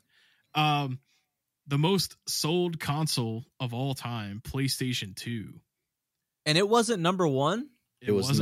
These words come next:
Speaker 3: not number
Speaker 1: one.
Speaker 3: one in sales for that Christmas.
Speaker 2: That's crazy, bro.
Speaker 1: Probably due to demand. If, it probably would have
Speaker 3: Yeah.
Speaker 1: outsold it if there was more made.
Speaker 2: That's true. They always do that shit.
Speaker 1: Yeah.
Speaker 3: Yeah, but
Speaker 2: just,
Speaker 3: they
Speaker 2: like,
Speaker 3: can't. They, they
Speaker 2: only
Speaker 3: can't
Speaker 2: make
Speaker 3: blame
Speaker 2: so
Speaker 3: it on
Speaker 2: many.
Speaker 3: chips for this one.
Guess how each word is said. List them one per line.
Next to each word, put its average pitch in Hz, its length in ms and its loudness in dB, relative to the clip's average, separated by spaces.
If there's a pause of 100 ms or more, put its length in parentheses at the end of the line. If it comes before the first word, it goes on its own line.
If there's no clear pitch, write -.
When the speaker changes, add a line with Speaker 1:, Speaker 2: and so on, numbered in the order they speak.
Speaker 3:
not 139 120 4
number 143 220 4
Speaker 1:
one. 117 120 6
Speaker 3:
one 123 140 4
in 123 100 2
sales 127 400 2
for 107 140 -2
that 104 200 -2
Christmas. 95 540 -4 (560)
Speaker 2:
That's 165 220 -4
crazy, 113 760 -6
bro. 101 340 -8 (140)
Speaker 1:
Probably 180 280 0
due 135 180 2
to 117 100 -2
demand. 101 500 -8 (120)
If, 131 100 -6 (200)
it 151 120 -4
probably 170 260 0
would 131 120 -2
have 104 100 0
Speaker 3:
Yeah. 104 60 0
Speaker 1:
outsold 120 300 -2
it 123 80 -4
if 117 100 -8
there 120 120 -4
was 113 180 -8
more 120 240 -6
made. 104 460 -10 (400)
Speaker 2:
That's 131 200 -4
true. 147 180 0
They 151 180 4
always 170 300 4
do 120 180 -6
that 107 160 -6
shit. 98 340 -12 (420)
Speaker 1:
Yeah. 117 260 -2
Speaker 3:
Yeah, 123 100 6
but 113 60 2
Speaker 2:
just, 107 100 2
Speaker 3:
they 123 80 4
Speaker 2:
like, 139 120 4
Speaker 3:
can't. 135 280 2
They, 120 180 0 (100)
they 127 180 0
Speaker 2:
only 139 160 0
Speaker 3:
can't 135 80 2
Speaker 2:
make 123 120 0
Speaker 3:
blame 127 140 4
Speaker 2:
so 120 60 2
Speaker 3:
it 110 60 2
on 107 80 2
Speaker 2:
many. 131 100 0
Speaker 3:
chips 120 340 2
for - 140 -6
this 98 260 -2
one. 87 200 -8